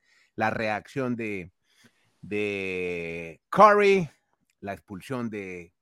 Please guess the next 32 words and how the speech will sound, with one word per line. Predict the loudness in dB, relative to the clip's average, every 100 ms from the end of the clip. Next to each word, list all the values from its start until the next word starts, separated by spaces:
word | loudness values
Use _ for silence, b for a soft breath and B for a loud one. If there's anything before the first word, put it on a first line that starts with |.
| -14
de | -12
este | -6
jugador, | -6 -2 -2 -2 -4 _
pero | -6 -4
él | -4
dice | -6 -8 -10
que | -8 -8 -6
merecía | -2 -2 -2 0 0
ser | 2 0
expulsado. | 0 -4 0 0
O |
sea, | -2
él, | -8 _ _ _ _ -4
él | -4 4
confirma | 4 4 0 2 2
efectivamente | 2 2 4 4 2 0 -4
que | -4 -6 -6 -4
no | -2 0
tuvo | 0 0
un | 0 -2
buen | -2 -4 -2
comportamiento | -2 -2 0 -2 -2 -4
y | -8
que | -8
por | -10 -8
eso | -8 -6
lo | -6
sacaron | -6 -4 -4 -2
de | -4
la | -4
cancha | -6 -6 -4
ayer, | -2 -4